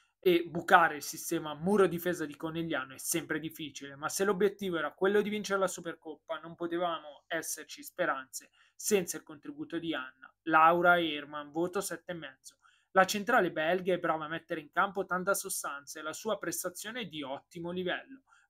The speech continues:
Presenta muro, cinque muri, preciso in attacco, cinquantatré per cento di positività, un errore e una stampata subita. Puntuale sulle fast, dove sprigiona tutta la sua velocità, riesce a firmare tredici punti complessivi e tirare fuori tutta la sua grinta.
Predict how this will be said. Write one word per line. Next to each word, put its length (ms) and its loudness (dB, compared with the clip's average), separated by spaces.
Presenta 380 2
muro, 320 -4
cinque 420 -4
muri, 300 -4
preciso 360 -6
in 100 -2
attacco, 460 -2
cinquantatré 560 -4
per 160 -4
cento 320 -10
di 100 -8
positività, 680 -8
un 160 -12
errore 420 -2
e 80 -4
una 160 0
stampata 500 -2
subita. 560 -16
Puntuale 640 6
sulle 380 -4
fast, 560 -4
dove 260 4
sprigiona 640 0
tutta 280 -4
la 100 -6
sua 160 -8
velocità, 480 -4
riesce 260 -6
a 60 -4
firmare 420 -4
tredici 460 0
punti 240 -6
complessivi 580 -4
e 60 -8
tirare 320 -2
fuori 360 -8
tutta 280 2
la 100 4
sua 200 -2
grinta. 440 -10